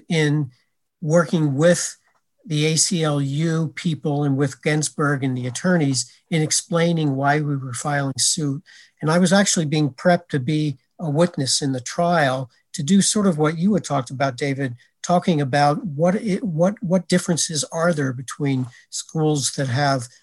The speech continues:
um, a, a, a broad pool of money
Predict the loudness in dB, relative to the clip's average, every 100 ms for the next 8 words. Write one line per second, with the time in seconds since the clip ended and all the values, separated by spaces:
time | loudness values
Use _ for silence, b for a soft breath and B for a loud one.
0 | b -8 -2 0 0 -2 -4 -10 -10 -6
1 | -4 -4 -6 -10 -6 -4 -4 -4 -6 -10
2 | -14 -10 -8 -6 -2 -2 -2 -2 -4 -4
3 | -2 0 0 2 2 -2